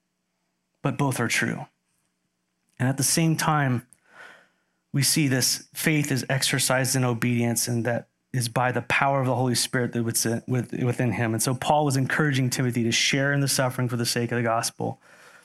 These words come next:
Share in it, continue in it, press into the suffering. In what ways are you facing a little persecution and pushback in your, in your areas?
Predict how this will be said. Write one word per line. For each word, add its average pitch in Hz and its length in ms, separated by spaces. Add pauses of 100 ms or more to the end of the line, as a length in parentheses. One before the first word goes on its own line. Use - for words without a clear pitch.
(300)
Share 196 400
in 170 140
it, - 280
continue 190 600
in 135 80
it, - 240
press 196 360
into 170 160
the 151 80
suffering. 143 640 (640)
In 165 80
what 226 180
ways 214 220
are 185 40
you 170 520
facing 151 420
a 147 80
little 143 200
persecution - 760
and 117 100
pushback 127 600
in 127 140
your, 123 320
in 135 100
your 123 160
areas? 117 640